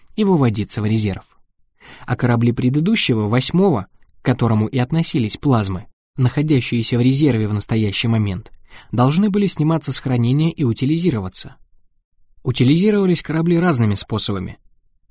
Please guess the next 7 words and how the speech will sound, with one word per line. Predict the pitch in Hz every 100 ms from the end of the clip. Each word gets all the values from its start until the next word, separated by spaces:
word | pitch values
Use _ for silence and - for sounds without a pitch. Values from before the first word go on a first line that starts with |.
| _ _
Какие-то | - 123 214 170 -
продажей, | 104 98 107 113 117 - _ _ _ -
а | 131
какие-то | 120 - 185 135 101 - - - _ -
разборкой | 202 180 127 113 104 113
и |
переплавкой. | 117 110 117 101 - - -